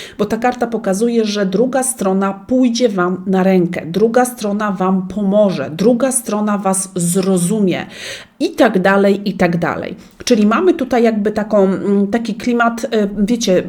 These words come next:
wspólnego mianownika, krótko mówiąc, albo otrzymania tego, po co poszłyście.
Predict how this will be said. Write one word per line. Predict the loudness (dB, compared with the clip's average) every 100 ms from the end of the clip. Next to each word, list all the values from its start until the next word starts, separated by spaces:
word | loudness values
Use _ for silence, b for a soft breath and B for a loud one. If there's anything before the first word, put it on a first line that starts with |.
| -6 -8
wspólnego | 0 4 6 6
mianownika, | 6 6 6 4 2 -2
krótko | -10 -8 -2 0
mówiąc, | 2 2 0 2
albo | 2 4 2 2
otrzymania | 0 -2 -2 0 0 2 0 0
tego, | 0 2 2 -2
po | -2 -2
co | -4
poszłyście. | -4 -6 -4 -2 -2 -4 -6 -12